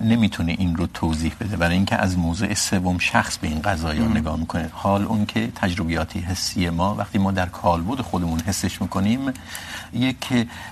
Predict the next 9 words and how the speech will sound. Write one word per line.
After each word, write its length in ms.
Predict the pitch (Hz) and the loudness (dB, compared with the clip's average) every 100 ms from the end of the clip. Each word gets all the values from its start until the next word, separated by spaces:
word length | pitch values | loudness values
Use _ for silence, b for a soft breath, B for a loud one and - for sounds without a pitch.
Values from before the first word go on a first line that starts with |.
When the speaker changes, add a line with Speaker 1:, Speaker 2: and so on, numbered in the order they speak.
| - | -6
Speaker 1:
خاصیتی 760 | - 123 113 - 113 123 - | 2 6 6 8 6 6 6
دارن، 380 | 90 85 82 80 | 4 6 4 2
به 60 | 82 | 2
قول 160 | 82 | 0
خودتون 320 | 85 85 - 87 | 2 0 2 2
این، 160 | 85 - | 2 2
اه، 200 | 85 80 | 2 2
لفظ، 340 | 82 78 | 2 0
اه، 60 | - | 0